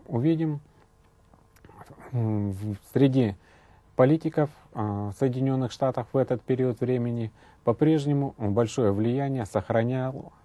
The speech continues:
так называемый изоляционизм, а, то есть нежелание, а, вмешиваться, а, во внутренние проблемы, прежде всего, европейского континента,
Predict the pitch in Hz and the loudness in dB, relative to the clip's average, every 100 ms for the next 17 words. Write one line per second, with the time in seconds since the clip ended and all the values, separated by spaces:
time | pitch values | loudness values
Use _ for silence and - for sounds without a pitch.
0 | 101 - - 107 98 110 123 120 120 110 | -4 -2 -2 -2 -2 2 2 0 -4 -6
1 | - - _ - 123 127 113 104 120 117 | -12 -20 _ -6 -2 -2 -4 -4 -2 -2
2 | 110 120 113 107 98 87 87 85 - - | 0 0 0 0 -2 -4 -8 -10 -16 -20
3 | - - 98 90 - 120 107 98 - - | -20 -8 -6 -6 -2 2 2 2 -4 -18
4 | - - - _ _ _ _ _ 123 135 | -20 -20 -20 _ _ _ _ _ 0 2
5 | 131 107 127 135 147 147 147 135 - _ | 2 2 2 2 0 0 -2 -6 -10 _
6 | _ - 101 101 104 131 117 110 101 95 | _ -10 -2 0 0 0 0 0 -2 -2
7 | 104 95 - 107 98 95 117 127 113 110 | -6 -6 -6 -4 -2 2 4 4 0 0
8 | 107 104 117 113 110 104 90 104 110 98 | 0 -2 0 0 0 -2 -2 -4 -4 -2
9 | 95 - 101 98 98 - - 107 110 - | -6 -6 -4 -4 -8 -10 -8 -2 -2 0
10 | 98 - 101 92 95 - 104 127 127 170 | -2 -2 -6 -6 -6 -6 -4 -2 -2 -2
11 | 156 156 | -4 -6